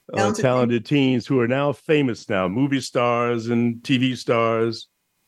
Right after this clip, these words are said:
Speaker 2: Sheryl Lee Ralph, uh, Regina Belle, uh, Jada Pinkett Smith. I know she's a little controversial right now,
Speaker 1: You
Speaker 2: but
Speaker 1: telling me.
Speaker 2: first, she was the first runner-up in nineteen eighty-nine.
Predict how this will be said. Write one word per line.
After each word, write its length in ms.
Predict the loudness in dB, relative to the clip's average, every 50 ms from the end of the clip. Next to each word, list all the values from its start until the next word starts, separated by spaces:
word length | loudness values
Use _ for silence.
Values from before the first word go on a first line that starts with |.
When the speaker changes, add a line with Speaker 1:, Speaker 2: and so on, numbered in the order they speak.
| -12 -12 -12 -12 _ _ _ _ -8
Speaker 2:
Sheryl 440 | -6 -2 0 2 2 2 2 2 2
Lee 120 | 0 0
Ralph, 460 | 0 0 0 2 2 0 0 -4 -8 -14 -14 -18 _ _ _ _ _ _ _ _ _ _ _ _ _ _ _ -2
uh, 380 | 0 0 2 2 0 0 -2 -4 -6 -6 -4 0
Regina 440 | 0 0 0 0 0 0 0 0 0
Belle, 540 | 0 2 2 2 2 2 0 -2 -4 -6 -12 _ _ _ _ _ _ _ _ _ _ _ _ -8 -4
uh, 440 | -2 0 2 2 2 2 2 0 -2 -2
Jada 240 | 0 2 2 2 2
Pinkett 380 | 0 0 -2 -2 0 -2 -2 -2
Smith. 340 | 0 2 2 0 0 0 -2
I 80 | -2
know 140 | 0 0 0
she's 260 | 0 0 0 0 0
a 60 | 0
little 180 | -2 -2 -2 -2
controversial 800 | -4 -8 -8 -8 -8 -8 -4 0 2 2 2 2 0 0 0 0
right 200 | 0 0 -2 -2
now, 360 | -2 0 0 2 0 0 -2 -4 -12 -16 -12 -8 -6
Speaker 1:
You 140 | -4 -2 -2
Speaker 2:
but 100 | 0 2
Speaker 1:
telling 260 | 4 4 4 4 4
me. 300 | 4 4 2 2 0 -2 0
Speaker 2:
first, 360 | -2 0 0 -2 -4 -4 -2
she 80 | 0 2
was 140 | 2 2 2
the 100 | 0 0
first 260 | 0 0 0 0 2
runner-up 400 | 0 0 2 2 0 0 0 0
in 100 | 0 2
nineteen 380 | 2 0 0 0 -2 -2 -2 0 0
eighty-nine. 760 | 2 2 4 2 2 2 0 0 2 0 0 0 0 -2